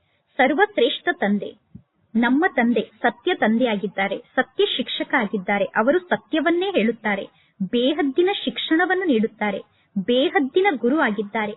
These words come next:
ಎಲ್ಲರಿಗೂ ಸದ್ಗತಿಯನ್ನು ನೀಡುತ್ತಾರೆ. ಒಬ್ಬ ಪರಮಾತ್ಮ ತಂದೆಗೆ ಈ ರೀತಿ ಮಹಿಮೆಯನ್ನು ಮಾಡಲು ಸಾಧ್ಯ, ಬೇರೆ ಯಾರಿಗೂ ಕೂಡ ಈ ರೀತಿ ಮಹಿಮೆಯನ್ನು ಮಾಡಲು ಸಾಧ್ಯ ಇಲ್ಲ. ಪುನಃ ಪರಮಾತ್ಮ ತಂದೆ ನಮ್ಮನ್ನು ತಮ್ಮ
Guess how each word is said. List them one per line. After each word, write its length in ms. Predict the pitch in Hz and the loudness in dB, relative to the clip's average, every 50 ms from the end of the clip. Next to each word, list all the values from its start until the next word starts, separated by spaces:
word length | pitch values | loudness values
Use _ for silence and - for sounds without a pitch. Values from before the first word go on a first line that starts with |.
| - - | -6 -4
ಎಲ್ಲರಿಗೂ 480 | 220 208 214 240 302 311 320 - - | -4 -2 0 0 0 0 0 -4 -8
ಸದ್ಗತಿಯನ್ನು 800 | - - _ - 240 226 208 208 - 349 359 - 381 370 381 392 | -14 -12 _ -2 -2 0 0 0 -2 -2 -2 0 -2 -2 -2 0
ನೀಡುತ್ತಾರೆ. 540 | 392 311 233 220 220 220 - - 220 208 202 - - _ _ _ _ _ _ _ _ _ _ _ - | 0 0 0 0 0 -2 -4 -6 -6 -6 -6 -8 -12 _ _ _ _ _ _ _ _ _ _ _ 0
ಒಬ್ಬ 280 | 226 233 220 208 - 392 | 0 0 0 2 2 2
ಪರಮಾತ್ಮ 600 | 403 - 262 226 226 240 240 262 311 - - 339 392 | 2 2 2 0 2 2 2 2 2 0 0 -4 -2
ತಂದೆಗೆ 420 | - 262 220 226 226 247 214 202 | 0 2 0 2 2 0 0 0
ಈ 340 | 208 - - - 247 277 311 | -4 -4 -4 0 2 2 4
ರೀತಿ 260 | 339 349 392 - - | 4 4 2 2 2
ಮಹಿಮೆಯನ್ನು 560 | 381 330 240 233 226 311 302 339 359 339 359 381 | 0 2 2 0 0 0 0 0 0 -2 -2 0
ಮಾಡಲು 340 | 339 269 240 233 240 302 | 2 2 2 2 0 -2
ಸಾಧ್ಯ, 460 | 349 - - 233 208 190 185 196 202 - - _ _ _ _ _ _ - 202 | -4 -4 -4 -4 -4 -4 -4 -6 -8 -8 -8 _ _ _ _ _ _ -8 -6
ಬೇರೆ 320 | 185 240 247 277 349 370 339 | -2 0 0 0 2 2 0
ಯಾರಿಗೂ 520 | 240 214 196 185 226 254 320 - 349 381 | 0 0 0 0 0 0 0 0 0 -2
ಕೂಡ 240 | 381 - 269 254 214 208 - - - | -2 0 -2 0 0 0 -4 -4 -2
ಈ 140 | 226 269 294 | 0 0 2
ರೀತಿ 260 | 294 339 349 - 392 | 2 0 -2 -2 -2
ಮಹಿಮೆಯನ್ನು 540 | 370 285 208 202 254 262 294 339 359 359 381 | 0 0 0 2 2 0 0 0 -2 -4 -2
ಮಾಡಲು 340 | 359 311 269 262 302 311 370 | 0 0 0 0 0 -2 -4
ಸಾಧ್ಯ 420 | - - 240 220 202 180 - 247 | -4 -2 -2 -2 -2 -2 -2 -2
ಇಲ್ಲ. 200 | 240 214 202 185 - - _ _ _ _ _ _ _ _ _ - | -2 -2 -2 -4 -8 -12 _ _ _ _ _ _ _ _ _ -2
ಪುನಃ 500 | 247 233 247 320 311 254 - - _ _ | 0 2 2 2 0 -2 -8 -12 _ _
ಪರಮಾತ್ಮ 560 | - 220 208 214 220 226 240 302 - - 320 370 | 0 0 2 2 0 0 -2 -4 -4 -4 -6 -6
ತಂದೆ 340 | 370 - - 214 214 196 - - - | -2 -2 -2 -2 -2 -4 -6 -6 -4
ನಮ್ಮನ್ನು 500 | 220 220 226 247 262 320 349 330 254 196 | -2 0 2 2 2 2 2 0 -2 -4
ತಮ್ಮ 480 | - _ _ - 254 240 247 277 349 | -6 _ _ 0 0 2 2 0 0